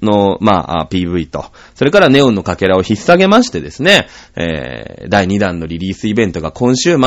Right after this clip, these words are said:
末、う、から行われるわけですね。六月一日、トレッサ横浜ですか？えー、横浜とついてますけれども、新横浜で降りてください。そっから、まあ、徒歩で言うと、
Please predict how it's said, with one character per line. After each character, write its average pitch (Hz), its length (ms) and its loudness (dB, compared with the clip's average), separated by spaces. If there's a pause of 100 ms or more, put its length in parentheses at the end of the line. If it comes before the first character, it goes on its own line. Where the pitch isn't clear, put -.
(120)
末、 - 220 -8 (100)
う、 80 260 -10
か 120 160 -8
ら 87 180 -4 (280)
行 80 200 -8
わ 87 220 -2
れ 85 100 -2
る 87 100 -2
わ 87 120 0
け 78 80 -8
で 73 100 -14
す - 120 -10
ね。 175 100 2
六 107 240 2
月 87 420 -4
一 101 220 0
日、 82 680 -6
ト 143 100 0
レ 160 60 4
ッ - 40 -2
サ 98 140 -2
横 82 200 -2
浜 98 240 0
で 98 100 0
す - 120 -10
か？ 196 220 2 (340)
え 90 640 0
ー、 - 20 -6
横 147 180 2
浜 262 220 4
と 285 100 0
つ 294 100 -4
い 294 60 -2
て 226 80 -2
ま 117 140 0
す - 80 -12
け - 80 0
れ 85 60 0
ど 85 60 -4
も、 90 60 -2
新 208 200 0
横 381 200 0
浜 117 260 -2
で 76 80 -4
降 76 120 -6
り 73 100 -8
て - 80 -14
く - 100 -12
だ - 80 -14
さ - 120 -14
い。 - 40 -18
そ - 120 -10
っ - 40 -16
か 226 120 -2
ら、 220 160 2
ま 208 120 0
あ、 160 40 -6
徒 - 180 -12
歩 190 180 -6
で 120 120 -4
言 80 200 -6
う 65 40 -10
と、 - 200 -12